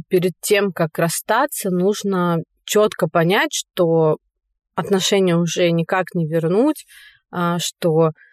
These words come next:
уже их никак не спасти <laughs> и никаким образом, ну, не исправить ту ситуацию, которая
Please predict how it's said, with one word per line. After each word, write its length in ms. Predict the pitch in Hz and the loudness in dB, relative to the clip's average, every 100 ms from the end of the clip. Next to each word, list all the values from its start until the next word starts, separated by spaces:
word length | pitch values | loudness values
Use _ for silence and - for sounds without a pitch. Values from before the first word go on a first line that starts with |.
| _ | _
уже 380 | - 175 175 175 | -2 0 4 2
их 100 | 165 | 2
никак 320 | 185 160 160 | 0 0 -2
не 140 | 175 170 | 0 -2
спасти 760 | - - - - 180 190 196 | -2 -2 -2 -4 -2 2 2
<laughs> 440 | 190 - 180 202 - | 2 -2 0 0 2
и 360 | 185 185 180 170 | 4 6 6 4
никаким 540 | 165 160 165 220 214 | 0 -2 -4 0 2
образом, 440 | 185 185 185 175 165 - - - _ | 0 0 -2 -2 -6 -10 -20 -20 _
ну, 80 | 190 | 0
не 160 | 175 180 | 4 4
исправить 540 | 190 - 175 165 156 | 2 -2 -2 -2 -4
ту 100 | - | -2
ситуацию, 680 | 180 175 160 208 320 - 190 | -2 -2 0 2 2 -2 -4
которая 680 | 165 165 180 196 202 185 | -4 -2 2 4 6 4